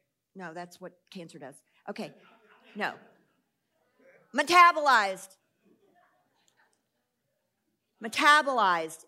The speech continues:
throughout your system. So it gets in your cells. It starts to become part of you. Meditate on the word this week in your time of prayer.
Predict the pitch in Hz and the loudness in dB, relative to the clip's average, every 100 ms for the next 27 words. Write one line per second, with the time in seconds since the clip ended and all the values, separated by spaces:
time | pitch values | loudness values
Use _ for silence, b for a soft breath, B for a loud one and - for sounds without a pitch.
0 | - 302 285 247 277 294 285 254 - 320 | -18 -16 -2 2 2 0 -8 -14 -14 -14
1 | 339 - 247 170 170 180 _ _ - 254 | -12 -10 -8 -8 -10 -18 _ _ -20 -18
2 | 220 285 302 311 277 254 - 240 240 214 | -10 -8 -8 -10 -12 -14 -8 -6 -6 -8
3 | 208 - 254 - 240 202 - 214 202 - | -14 -12 -12 -12 -16 -16 -16 -14 -14 -10
4 | 208 226 180 180 139 b b b 208 233 | -10 -10 -12 -16 -18 b b b -16 -8
5 | 277 349 349 285 285 240 220 208 226 220 | -4 -4 -6 -12 -10 -10 -10 -10 -10 -10
6 | 202 185 196 175 - 226 247 269 254 240 | -14 -14 -16 -16 -16 -16 -14 -16 -16 -16
7 | 226 208 - - 196 175 90 | -14 -16 -18 -16 -14 -14 -18